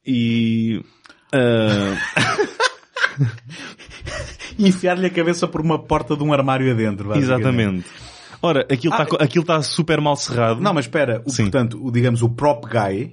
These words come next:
Speaker 2: não
Speaker 1: Sim.
Speaker 2: é? O tipo que, que,
Speaker 1: Que se-,
Speaker 2: que
Speaker 1: que
Speaker 2: teve
Speaker 1: tem,
Speaker 2: que
Speaker 1: sim.
Speaker 2: serrar a porta para que aquilo funcionasse é o tipo que saiu da prisão, não é? É, é o amigo
Speaker 1: <laughs>
Speaker 2: dele, eh, hum, que tinha sido condenado, nunca se, nunca se
Speaker 1: Nunca
Speaker 2: sabe
Speaker 1: sabe,
Speaker 2: porquê,
Speaker 1: sim.
Speaker 2: não é? Mas então,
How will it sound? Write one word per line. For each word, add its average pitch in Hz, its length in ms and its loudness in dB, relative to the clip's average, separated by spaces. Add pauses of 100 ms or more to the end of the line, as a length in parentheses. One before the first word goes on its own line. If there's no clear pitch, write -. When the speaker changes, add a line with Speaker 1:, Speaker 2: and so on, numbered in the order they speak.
Speaker 2:
não 120 140 0
Speaker 1:
Sim. 104 120 4
Speaker 2:
é? 107 40 2
O 107 100 2
tipo 120 380 -2
que, 117 140 -4
que, 120 800 -6 (120)
Speaker 1:
Que 98 40 -2
se-, 117 280 2
Speaker 2:
que 104 140 -2
Speaker 1:
que - 100 -8
Speaker 2:
teve - 180 -2
Speaker 1:
tem, 107 80 -6
Speaker 2:
que - 80 -8
Speaker 1:
sim. 127 160 -2
Speaker 2:
serrar 143 300 0
a 139 80 0
porta 131 340 -2
para 120 160 -2
que 120 80 -2
aquilo 123 180 -2
funcionasse 143 480 0
é 165 40 6
o 156 40 0
tipo - 200 -8
que - 80 -12
saiu 160 140 0
da 151 100 -2
prisão, 160 400 -2
não 131 120 2
é? 480 380 0
É, - 40 0
é 120 40 4
o 135 100 2
amigo 127 300 0
Speaker 1:
<laughs> - 20 -4
Speaker 2:
dele, 135 280 2 (400)
eh, 135 720 2
hum, 123 460 0
que - 80 -14
tinha 123 120 2
sido 117 180 -2
condenado, 123 360 0
nunca 117 240 -2
se, - 220 -12
nunca 95 200 -6
se 90 120 -10
Speaker 1:
Nunca 110 240 4
Speaker 2:
sabe 107 60 -2
Speaker 1:
sabe, 98 180 2
Speaker 2:
porquê, - 140 -8
Speaker 1:
sim. 82 100 -6
Speaker 2:
não 78 80 -10
é? 104 60 -12 (600)
Mas 123 180 0
então, 127 400 0